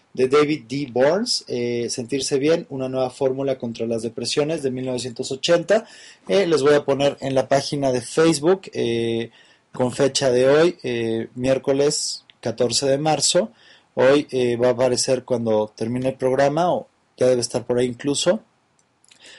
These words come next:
lo que es, eh, la ficha bibliográfica de, de esta recomendación, información de, de, de la película recomendada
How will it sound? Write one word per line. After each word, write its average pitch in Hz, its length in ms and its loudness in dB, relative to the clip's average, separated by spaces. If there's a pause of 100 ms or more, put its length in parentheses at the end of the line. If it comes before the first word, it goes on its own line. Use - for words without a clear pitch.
(160)
lo 123 200 2
que 127 200 4
es, - 220 0
eh, 120 440 0
la 117 220 -2
ficha 139 640 2
bibliográfica 123 800 2
de, 113 180 0
de 113 180 -4
esta 120 220 -4
recomendación, 139 880 2 (380)
información 123 720 -2
de, 117 220 2
de, 107 320 -4
de 107 140 -4
la 110 140 -2
película 135 460 0
recomendada 156 960 0